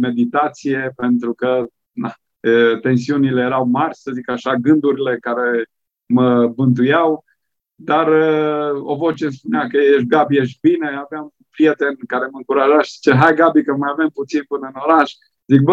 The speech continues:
încerc, dar uite, mă doare." Și zic, "Las că ajungem acolo și uite, mai iei," își dă cu spray, vine echipa medicală, să zic așa.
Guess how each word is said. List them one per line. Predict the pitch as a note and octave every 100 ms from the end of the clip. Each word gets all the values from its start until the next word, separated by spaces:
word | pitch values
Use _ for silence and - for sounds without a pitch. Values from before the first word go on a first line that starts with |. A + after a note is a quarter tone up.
| F3+ D#3+
încerc, | C3+ G3 F3+
dar | B2 B2+ C#3+
uite, | D3+ B2 C#3 C3
mă | C3+ C3+
doare." | E3+ D#3+ C#3+
Și | B2 C#3 C#3
zic, | C#3+ - _ _ _ _ -
"Las | E3 E3+
că | D3+
ajungem | C#3 F3 D#3+ C#3+ C#3
acolo | C3 F3 D#3
și | B2+ C#3+
uite, | C3+ C3 A#2+
mai | A#2+ C3+ D3+
iei," | D#3 B2 A#2+ A#2+ _ _ _ _ _ - _
își | A2+ A#2
dă | C#3+ D3+ B2+ C3
cu | A2
spray, | - D#3 F3+ C#3+ B2+ A#2+ G#2+ _ _ -
vine | C3 E3 D#3
echipa | C3 E3 -
medicală, | C#3+ C#3+ C3+ - D3+ B2+ A2+
să | A#2
zic | A#2 A#2+ B2
așa. | A#2 A#2